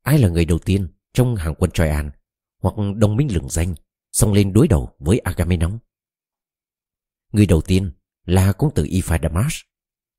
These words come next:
công tử Antenor lực lưỡng, dũng cảm, lớn lên trên đất Thrace phì nhiêu. Ông ngoại Kiseus, thân phụ hiền mẫu. Theano, cặp má nõn nà, nuôi dạy trong tư thất từ khi còn bé nhỏ.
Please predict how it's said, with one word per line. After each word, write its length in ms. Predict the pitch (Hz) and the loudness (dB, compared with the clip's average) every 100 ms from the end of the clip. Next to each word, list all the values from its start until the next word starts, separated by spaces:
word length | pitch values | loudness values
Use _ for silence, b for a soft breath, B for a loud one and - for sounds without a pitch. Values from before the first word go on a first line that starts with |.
| _ | _
công 180 | 147 151 | -2 2
tử 240 | 78 64 - | 0 0 -6
Antenor 420 | 87 - 87 87 | -4 -2 -2 -2
lực 220 | 80 - | -2 -4
lưỡng, 240 | 85 156 214 _ | -4 -4 -8 _
dũng 240 | - 143 185 | -4 -2 -2
cảm, 260 | 71 57 - _ _ _ _ _ | -6 -8 -18 _ _ _ _ _
lớn 200 | 92 101 | 0 2
lên 220 | 117 98 98 | 4 2 0
trên 160 | 92 | -2
đất 120 | - - | -2 -2
Thrace 260 | 90 82 | -2 -2
phì 180 | - 78 | -2 -6
nhiêu. 280 | 65 78 85 - _ _ _ _ _ _ _ _ _ _ _ _ _ | -4 -4 -4 -10 _ _ _ _ _ _ _ _ _ _ _ _ _
Ông 180 | - 139 | -4 0
ngoại 300 | 113 73 85 | 2 0 -2
Kiseus, 520 | - 104 - 71 143 - - _ _ _ | 0 -2 0 0 0 -2 -14 _ _ _
thân 140 | 156 165 | -4 -2
phụ 160 | 92 | -2
hiền 200 | 71 76 | -2 -2
mẫu. 260 | 65 80 175 _ _ _ _ _ _ _ _ _ | -2 -4 -6 _ _ _ _ _ _ _ _ _
Theano, 420 | - 82 82 78 67 _ _ | 0 2 2 0 -2 _ _
cặp 160 | 104 92 | -6 -2
má 120 | 90 | -2
nõn 260 | 127 143 139 | -2 -2 -4
nà, 260 | 65 62 _ _ _ _ - | -6 -10 _ _ _ _ 0
nuôi 160 | 113 | 2
dạy 260 | 131 65 85 | 4 0 -2
trong 220 | - 92 | -4 -4
tư 120 | 87 78 | -4 -2
thất 280 | 147 - | -4 -4
từ 100 | - | -4
khi 120 | 90 135 | -4 -2
còn 220 | 90 65 | -2 -2
bé 120 | 76 | -4
nhỏ. 280 | 143 76 | -2 -4